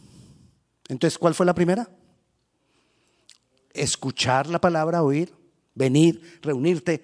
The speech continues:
acá, estamos juntos, oyendo, que me, que me exhorten, que me enseñen. Segundo, leerla. ¿Cada cuánto? Todos los días. ¿Cada cuánto?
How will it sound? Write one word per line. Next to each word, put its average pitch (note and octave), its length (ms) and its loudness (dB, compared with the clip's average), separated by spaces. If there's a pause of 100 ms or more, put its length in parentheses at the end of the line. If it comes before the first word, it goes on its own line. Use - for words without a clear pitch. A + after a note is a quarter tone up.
acá, D#3 440 -2 (120)
estamos - 320 0
juntos, F3 520 2
oyendo, E3+ 560 2 (180)
que G3+ 80 4
me, D#3+ 100 4
que - 300 0
me E3+ 80 0
exhorten, G3 720 2 (560)
que F#3 100 4
me D#3+ 100 0
enseñen. G#3 840 2 (1900)
Segundo, A3+ 580 2 (680)
leerla. G#3+ 840 4 (380)
¿Cada G#3 300 2
cuánto? A#3 580 2 (920)
Todos B3+ 480 6
los F#3 180 4
días. A#3+ 340 4
¿Cada A#3 260 6
cuánto? C4+ 540 4